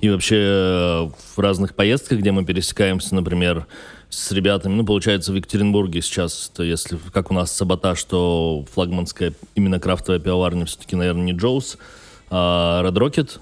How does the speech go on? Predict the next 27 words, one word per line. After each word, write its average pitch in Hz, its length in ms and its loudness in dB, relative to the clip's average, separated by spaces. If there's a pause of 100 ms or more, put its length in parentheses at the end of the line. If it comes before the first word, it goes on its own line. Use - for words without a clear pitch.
И 101 140 2
бары, 90 400 2
например, 82 320 -4
как - 160 -18
раз 85 200 -4
Нельсон, 131 460 0
плюс 90 320 -4
ребята 87 640 0
с 80 80 -6
баром 90 340 0
Опыт, 90 260 -2
у 85 40 -6
которых 82 340 -4
есть 80 160 -8
бар 85 180 -2
Практика 113 520 -2
еще, 123 200 -2
который 107 280 0
недавно 101 440 2
они 92 140 0
открыли. 95 580 0
В - 120 -16
Челябинске 95 600 0
это - 120 -8
пивоварня 87 420 0
Островицы. 90 800 0
Ну, 98 240 0